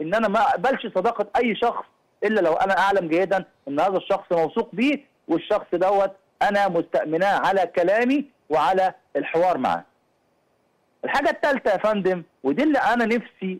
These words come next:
وطالبت بيها أكتر من مرة، إن في حالة عودة الفتاة لا نستكفي بعودة الفتاة، تستكمل كافة إجراءات التقاضي مع من تسبب في اختفاء الفتاة. لابد من متابعة القضية،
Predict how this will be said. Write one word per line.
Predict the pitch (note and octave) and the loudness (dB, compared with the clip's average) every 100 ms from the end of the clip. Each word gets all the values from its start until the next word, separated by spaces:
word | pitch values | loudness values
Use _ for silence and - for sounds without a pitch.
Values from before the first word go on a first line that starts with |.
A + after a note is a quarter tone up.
| - | -8
وطالبت | C3+ F3 A3+ - | -2 0 -2 -4
بيها | F#3+ G#3+ F3+ | -2 0 0
أكتر | G#3 - D#3+ | -2 -2 -2
من | D3+ D3+ | -2 -2
مرة، | E3+ D#3+ E3 _ _ _ - | 0 0 -2 _ _ _ -4
إن | F#3+ G#3+ A#3+ | -2 0 0
في | C4+ | -2
حالة | - E4+ E4+ A3 | 0 0 0 0
عودة | B3 C4+ G#3 A3 | 0 0 -2 -6
الفتاة | F#3+ G3 G3 A#3 A#3+ F#3 | -2 -2 0 0 2 2
لا | G#3 C4 | 0 0
نستكفي | A#3+ - - B3+ - F#3+ | -2 -4 -4 -4 -6 -2
بعودة | E3 G3+ E3 - | 0 0 -2 -6
الفتاة، | A#2+ A2+ A2 A2+ - _ _ _ _ _ _ - | -8 -8 -4 -4 -4 _ _ _ _ _ _ -4
تستكمل | A#3+ B3 - - B3 B3+ - F#3 F#3+ A3+ D4 C#4+ - _ - | -4 -4 -20 -4 -4 -4 -6 -6 -2 0 2 0 -4 _ -2
كافة | A#3 B3 - G3+ G3 A3+ | 0 0 -2 -4 -2 -4
إجراءات | G3 G#3 G#3+ A3+ A#3 A#3+ | 0 0 2 2 0 -4
التقاضي | - A#3 - C4 C4 A#3 C3 B2 _ _ _ - | -4 -4 0 0 2 0 -2 -4 _ _ _ -6
مع | E3+ A#3+ A#3 G3 | -2 0 0 0
من | G3+ G3+ | -2 -2
تسبب | F#3+ A#3 A#3 F#3 G3+ | -4 -2 -2 -2 -4
في | F#3+ | -4
اختفاء | - E3+ E3+ G#3+ F3+ | -6 -6 -2 0 0
الفتاة. | - C#3+ F3 D3+ - _ _ _ _ | -2 -2 0 0 -4 _ _ _ _
لابد | D#3+ G3 G3 C4 F#3+ F#3 | 0 0 2 -2 -2 -2
من | G3+ A#3+ A#3+ | 0 0 0
متابعة | A3 G#3+ G#3 G#3 F3+ E3+ | 0 0 0 0 0 0
القضية، | F#3+ - F3+ E3+ D3 A#2+ | -2 -2 0 2 0 -2